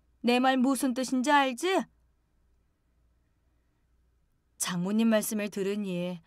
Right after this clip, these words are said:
아내에게 고향에 같이 가자는 말을 못하겠더라고요. 결국 장모님과 아내의 뜻에 따라 저 혼자만 어머님을 뵙고 왔습니다.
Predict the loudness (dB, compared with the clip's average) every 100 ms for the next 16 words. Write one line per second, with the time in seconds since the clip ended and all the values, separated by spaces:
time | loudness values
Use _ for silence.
0 | _ _ _ -4 0 2 2 0 0 -4
1 | -2 -6 -6 0 2 2 0 -4 -6 -2
2 | 0 0 0 0 0 -4 -6 -2 0 0
3 | -2 -2 -4 -6 -8 -8 -8 -10 -14 _
4 | _ _ _ _ _ _ _ _ _ _
5 | -10 -8 -4 -4 -4 -6 _ _ _ -8
6 | -6 -4 -2 -2 0 0 -2 -4 -4 -6
7 | -8 -6 -4 -4 -2 -4 -6 -10 _ _
8 | -8 -6 -2 0 2 2 2 0 -4 -4
9 | -4 -4 -6 -8 -10 -10 -10 -6 -4 -4
10 | -6 -14 -16 -20